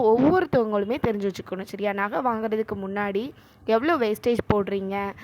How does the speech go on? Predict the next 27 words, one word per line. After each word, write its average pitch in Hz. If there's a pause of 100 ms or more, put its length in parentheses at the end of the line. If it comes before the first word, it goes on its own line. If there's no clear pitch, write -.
(160)
உங்க 226
வேஸ்டேஜ் 254
எவ்வளோ 226
நமக்கு 226 (220)
கம்மி 220
பண்ணி 220
தராங்க 196 (440)
அப்படின்றது 240
வந்து 226
எல்லாருக்குமே 233
கண்டிப்பா 208
தெரியணும், 196
ஓகேவா? 190 (420)
அது, 202 (100)
அதை 226
பத்தி 254
தான் 226
நான் 240
இந்த 220
வீடியோல 214
உங்களுக்கு 196 (440)
தெளிவா 277
சொல்லி 233
காட்ட 214
போறேன். 196
ஒரு 220
டெமோவாவே 240